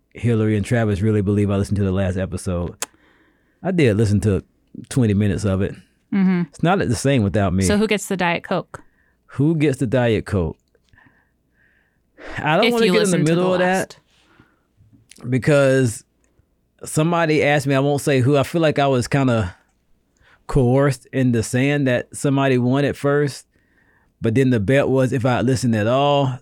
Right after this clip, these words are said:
Speaker 1: So I don't know the time frame of when this was supposed to happen.
Speaker 2: Mm-hmm.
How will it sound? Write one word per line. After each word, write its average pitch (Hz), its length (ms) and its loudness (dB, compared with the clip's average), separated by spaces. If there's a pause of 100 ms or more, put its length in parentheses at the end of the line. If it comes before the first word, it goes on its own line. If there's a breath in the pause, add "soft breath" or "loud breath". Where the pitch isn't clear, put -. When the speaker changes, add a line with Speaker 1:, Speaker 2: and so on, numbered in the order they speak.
(120)
Speaker 1:
So 127 160 -4
I 120 140 -2
don't 170 260 -2
know 143 200 0
the 117 200 0
time 156 680 -2
frame 107 480 -2
of 101 140 -6
when 110 140 0
this 107 160 -2
was 98 120 -6
supposed 98 280 -4
to 90 100 -4
happen. 92 460 -6 (100)
Speaker 2:
Mm-hmm. 185 260 2